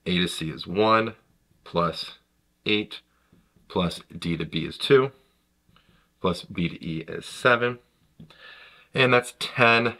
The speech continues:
eight and two is ten, <laughs> we have eleven here, plus seven is eighteen. And so the cost from going A to E on this specific path would be eighteen.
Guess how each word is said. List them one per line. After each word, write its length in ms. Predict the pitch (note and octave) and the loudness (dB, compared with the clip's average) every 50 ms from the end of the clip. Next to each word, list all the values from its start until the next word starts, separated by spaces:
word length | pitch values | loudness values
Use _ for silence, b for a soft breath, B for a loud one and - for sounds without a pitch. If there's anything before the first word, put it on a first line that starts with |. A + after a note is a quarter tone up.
| - - | -8 -4
eight 120 | F#2 F#2 | -4 -2
and 100 | F2 D#2+ | -2 -2
two 120 | - F2 | -2 -2
is 120 | E2 - - | -4 -4 -6
ten, 400 | - - B2 A#2 A2+ G#2+ A2+ G#2 - | -2 2 4 4 4 4 2 -2 -6
<laughs> 80 | - - F2+ - | -6 -8 -8 -6
we 80 | - G2 | -4 -2
have 100 | F2+ F2+ | -2 0
eleven 400 | F2 F2 G2 G2+ G#2 G#2 G2+ G2 | 0 2 2 4 4 4 2 2
here, 120 | G2+ G2 | 0 0
plus 240 | F2+ - F2 E2+ - | 0 0 -4 -4 -2
seven 380 | - - G2 F#2+ F#2+ F#2+ F2+ F2 B B B B B B | 2 2 4 4 4 2 -2 -2 B B B B B B
is 180 | - - E2 - | -10 -10 -10 -10
eighteen. 540 | - - - - _ - - - - - - _ _ _ _ _ _ _ _ _ _ _ _ _ _ _ _ _ _ _ - | -10 -12 -12 -12 _ -14 -14 -14 -14 -18 -20 _ _ _ _ _ _ _ _ _ _ _ _ _ _ _ _ _ _ _ -4
And 140 | - A2+ G#2 | -2 0 2
so 120 | - - G2+ | 2 2 2
the 120 | F#2+ F2+ | 2 0
cost 520 | - - - D3 C#3 C#3 C#3 C#3+ - - | -2 0 2 6 6 6 6 6 2 -6
from 160 | - - G2+ F#2+ | -6 -4 -2 0
going 300 | G2 F#2 F2+ F2 E2+ - | 2 2 2 2 0 0
A 220 | - G2 F#2+ F#2 F2 | 0 0 0 0 -2
to 160 | - F#2 - - - | -4 -8 -8 -6 -4
E 280 | G#2+ A2 G#2+ A2+ A#2 B B B B B B B | -4 -2 -2 -4 -6 B B B B B B B
on 360 | - F#2 F2 E2+ E2 - D#3+ E2+ | 0 2 2 2 2 0 2 4
this 240 | A2+ F3+ A3+ - | 4 4 4 2
specific 680 | - - - - G#2+ F2+ - - - E2 - E2 - _ | -4 -10 -4 -2 -2 -2 -2 -6 -8 -6 -6 -10 -10 _
path 340 | - - F2 E2+ E2 E2+ - b b b b b b b b - | -10 -8 -6 -6 -6 -6 -10 b b b b b b b b -8
would 140 | F2+ E2 | -8 -6
be 300 | - E2+ E2 D#2+ E2 - _ _ _ _ _ _ _ _ | -4 -4 -4 -4 -6 -8 _ _ _ _ _ _ _ _
eighteen. 920 | F#2 F2 E2 D#2+ - - - _ _ _ _ _ - - E2+ D2+ A1+ - | -2 -2 -2 -2 -4 -10 -18 _ _ _ _ _ -10 -8 -8 -8 -8 -12